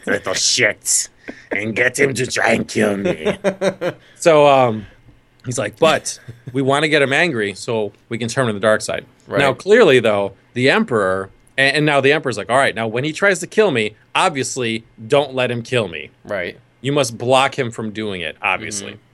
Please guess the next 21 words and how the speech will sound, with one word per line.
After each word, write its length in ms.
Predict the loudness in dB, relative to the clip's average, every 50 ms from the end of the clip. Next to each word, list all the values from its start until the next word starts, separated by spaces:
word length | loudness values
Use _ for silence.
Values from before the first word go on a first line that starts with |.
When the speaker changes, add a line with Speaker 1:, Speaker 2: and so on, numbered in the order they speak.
| _ _ _ _ _ _ -20 -20 -20 _ _
Speaker 1:
But 60 | -4 0
now, 160 | 0 2 2
of 100 | 0 0
course, 200 | 0 0 0 0
the 120 | 0 -2
Emperor's 360 | -2 -2 0 0 -2 -2 -2 -2
thinking 460 | -2 -2 -2 -2 -2 -2 -2 -4 -8 _ _ _ _
he 140 | -4 -2 0
really 260 | 2 4 6 6 6
wants 340 | 6 4 2 2 0 0 0
Luke 160 | -2 -2 -2
to 80 | -4 -10
kill 240 | -2 0 2 2 2
Vader 280 | 2 2 2 0 0
because 420 | -2 -4 -4 0 0 0 0 0 -2
he 100 | -2 0
wants 260 | 2 2 2 0 0
a 40 | 0
much 260 | 0 0 0 0 0
better 180 | 0 2 2 0
apprentice. 520 | 0 0 0 -2 -2 -2 -4 -6 -6 -8